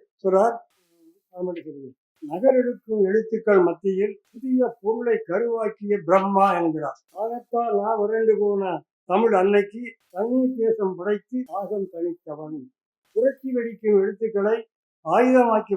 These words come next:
போராடும் உலக கவிஞனே, அதை உலக மகாகவிங்கிறாரு, உலக கவிஞனே,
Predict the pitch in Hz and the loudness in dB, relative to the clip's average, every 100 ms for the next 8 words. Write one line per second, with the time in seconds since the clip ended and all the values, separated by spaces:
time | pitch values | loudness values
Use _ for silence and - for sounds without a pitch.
0 | 165 196 202 196 180 160 - _ 170 208 | -4 0 2 2 2 -4 -10 _ 2 4
1 | 214 220 202 208 214 214 240 233 170 175 | 6 4 2 2 2 0 -4 -8 -8 -4
2 | 170 214 233 208 196 208 196 190 190 175 | -2 0 0 0 0 0 0 -4 -4 -4
3 | 165 143 _ _ _ - 190 208 220 220 | -6 -8 _ _ _ -2 4 6 6 4
4 | 208 214 220 240 | 2 2 2 0